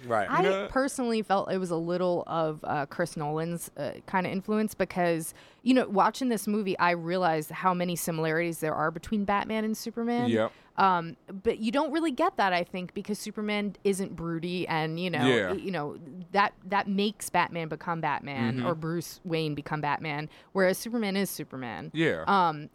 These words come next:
Speaker 3: but, but the, but there is a similarity of losing your family and being this orphan and being alone,
Speaker 2: Mm-hmm.
Speaker 3: um, that I think they did touch on that I've never really taken before for Superman.
Speaker 1: Oh, yeah,
Speaker 3: And I
Speaker 1: no,
Speaker 3: think
Speaker 1: they're
Speaker 3: it was
Speaker 1: both
Speaker 3: very well
Speaker 1: orphans, and they're
Speaker 3: done
Speaker 1: both,
Speaker 3: in
Speaker 1: they
Speaker 3: the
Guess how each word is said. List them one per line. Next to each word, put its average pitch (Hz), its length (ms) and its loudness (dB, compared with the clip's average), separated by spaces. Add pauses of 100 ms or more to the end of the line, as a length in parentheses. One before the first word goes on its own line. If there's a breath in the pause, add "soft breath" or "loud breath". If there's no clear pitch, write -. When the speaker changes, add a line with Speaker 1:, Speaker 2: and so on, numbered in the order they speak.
Speaker 3:
but, 226 280 2
but 302 160 2
the, 294 200 0
but 240 140 -4
there 294 160 4
is 453 160 2
a - 40 -6
similarity 160 600 0
of 180 140 -2
losing 190 360 0
your 165 120 0
family 156 520 -4
and 156 140 -2
being 175 240 -2
this 165 220 -2
orphan 165 440 0
and 156 140 -2
being 170 240 -2
alone, 156 580 0
Speaker 2:
Mm-hmm. 135 380 0
Speaker 3:
um, 170 340 4 (120)
that 196 200 4
I 185 80 4
think 247 280 0
they 202 100 2
did 311 240 -2
touch - 340 -6
on 156 380 0
that 190 160 2
I've 220 160 4
never 285 320 2
really 311 340 2 (160)
taken 254 460 -4
before 143 460 -4
for 165 180 -8
Superman. 139 680 -8 (100)
Speaker 1:
Oh, 214 60 6
yeah, 180 140 4
Speaker 3:
And 240 80 8
I 294 60 6
Speaker 1:
no, 392 100 4
Speaker 3:
think 453 120 4
Speaker 1:
they're 427 80 2
Speaker 3:
it - 40 2
was - 120 6
Speaker 1:
both 220 80 0
Speaker 3:
very 294 360 4
well 269 220 2
Speaker 1:
orphans, - 160 -2
and 208 180 4
they're 240 60 2
Speaker 3:
done 302 80 -2
Speaker 1:
both, 277 160 0
Speaker 3:
in 214 80 2
Speaker 1:
they 214 80 4
Speaker 3:
the - 20 2